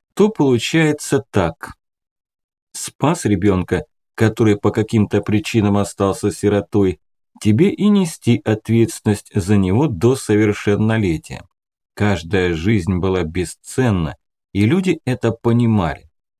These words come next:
Теперь понять это предстояло и землянину с лёгкой руки леди Реллери. Она выудила из глубин своей памяти этот древний обычай,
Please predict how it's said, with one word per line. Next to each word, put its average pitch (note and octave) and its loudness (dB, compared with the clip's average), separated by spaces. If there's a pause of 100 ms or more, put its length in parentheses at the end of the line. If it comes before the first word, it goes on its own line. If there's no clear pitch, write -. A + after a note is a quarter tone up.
(580)
Теперь F#3 2
понять F#3 -2
это C#3+ -2
предстояло A#2 -2
и C3 -2
землянину G#2 0 (120)
с - -12
лёгкой G2+ 2
руки G2 0
леди F#2 0
Реллери. G2 0 (520)
Она F#2+ 0
выудила F#2+ 2
из E2+ -6
глубин F#2+ 0
своей E2+ 0
памяти A2+ 0
этот F#2+ -2
древний F#2 0
обычай, F#2 -4